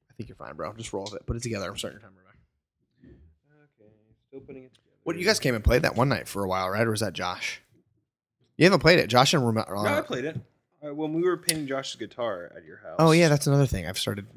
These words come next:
Speaker 1: building guitars
Speaker 2: I
Speaker 1: more.
Speaker 2: did, I did.
Speaker 1: You all right there, buddy? You all right there, little buddy? Don't break it. Be gentle.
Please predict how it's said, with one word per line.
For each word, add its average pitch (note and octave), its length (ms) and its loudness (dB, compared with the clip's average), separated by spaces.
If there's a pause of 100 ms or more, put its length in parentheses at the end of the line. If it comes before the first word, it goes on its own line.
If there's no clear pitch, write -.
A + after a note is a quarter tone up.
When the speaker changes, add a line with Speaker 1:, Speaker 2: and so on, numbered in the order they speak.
(180)
Speaker 1:
building G2+ 220 -6
guitars G2+ 440 -8
Speaker 2:
I G#2+ 40 -16
Speaker 1:
more. G2+ 200 -10
Speaker 2:
did, G#2+ 80 -16
I - 300 -20
did. - 80 -20 (2500)
Speaker 1:
You G2+ 60 -20
all A2+ 60 -14
right C#3 80 -8
there, - 120 -10
buddy? D3 180 -8
You A#2 60 -14 (500)
all C#3 60 -10
right C#3+ 60 -12
there, - 140 -14
little D3 180 -10
buddy? D3 240 -10 (1800)
Don't A#2 100 -10
break A#2+ 220 -12
it. - 180 -12
Be A2 80 -14
gentle. - 400 -20